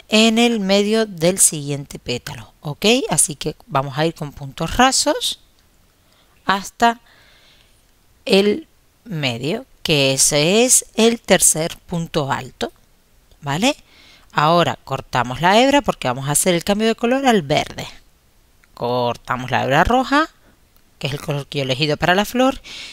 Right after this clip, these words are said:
y voy a acercar el verde porque vamos a empezar a trabajar la parte donde irán las hojitas de la flor del Granny Square. Y haremos un cambio de color, que ya sabemos más o menos cómo es, ¿verdad? Hacemos una cadeneta con el color verde y apretamos bien fuerte, fuerte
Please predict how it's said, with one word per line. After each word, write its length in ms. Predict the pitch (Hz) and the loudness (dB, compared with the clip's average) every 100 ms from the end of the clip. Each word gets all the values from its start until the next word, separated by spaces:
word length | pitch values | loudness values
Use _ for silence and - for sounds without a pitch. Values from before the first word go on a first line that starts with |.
| - - | -16 0
y 140 | 226 | 2
voy 160 | 208 208 | 6 6
a 40 | |
acercar 380 | 214 220 - 214 | 6 4 6 6
el 160 | 220 214 | 6 6
verde 320 | 247 233 247 | 4 4 0
porque 200 | 233 156 | 0 0
vamos 220 | 160 170 | 0 -2
a 40 | |
empezar 300 | 185 175 - | -4 -2 2
a 80 | 175 | 2
trabajar 400 | - 196 196 208 | 4 2 4 2
la 100 | 214 | 2
parte 320 | - 202 - | 2 -2 0
donde 240 | 220 185 151 | -2 0 -2
irán 200 | 147 151 | 0 2
las 280 | 165 - - - | 2 2 -2 -6
hojitas 640 | 156 - 196 - 226 226 | -10 -2 0 2 0 2
de 100 | 202 | 0
la 160 | 147 139 | 0 0
flor 380 | - 143 143 | -4 -6 -6
del 200 | 147 156 | -6 -6
Granny 320 | 143 147 131 135 | 0 0 0 -4
Square. 420 | - - - - _ _ - - - - - | -6 -8 -18 -18 _ _ -20 -20 -20 -20 -2
Y 140 | 202 | 4
haremos 420 | 190 175 175 185 | 6 6 2 0
un 80 | 196 | -4
cambio 300 | 170 135 135 | -2 0 0
de 80 | 135 | -4
color, 340 | - 190 233 | -2 0 0
que 120 | - 127 | 0 -4
ya 100 | 127 | -4
sabemos 300 | - 139 139 | -4 -6 -6
más 160 | 127 | -6
o 80 | 143 | -6
menos 220 | 151 190 | -4 -6
cómo 280 | - 170 160 | -6 -4 0
es, 140 | 175 | 0
¿verdad? 420 | 143 131 135 208 262 - - - | -2 -4 -2 -4 -4 -16 -20 -12
Hacemos 400 | - - 127 127 | -2 0 -2 -6
una 160 | 123 120 | -6 -4
cadeneta 440 | 143 151 202 180 | -2 0 2 2
con 120 | 147 | -2
el 120 | 135 - | -10 -6
color 300 | 131 131 - | -4 -4 0
verde 440 | 208 247 247 302 - | 2 2 2 -2 0
y 180 | 208 208 | 2 2
apretamos 540 | 175 156 135 131 135 | 2 -4 -4 -4 -4
bien 180 | 151 151 | -6 -6
fuerte, 300 | - - 185 | -8 -8 -8
fuerte 520 | - 226 - 285 | -2 -2 2 0